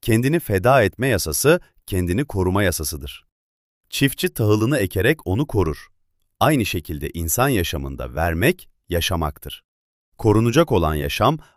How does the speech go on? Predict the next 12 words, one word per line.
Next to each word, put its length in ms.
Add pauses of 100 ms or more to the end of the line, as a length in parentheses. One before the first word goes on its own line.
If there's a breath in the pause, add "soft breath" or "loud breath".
Allah'a 460
hizmet 420
etmek 440 (260 soft breath)
ve 140
insanların 680
yararına 640
iyi 260
işler 340
yapmak 420
için 260 (100)
adanan 420
yaşamdır. 680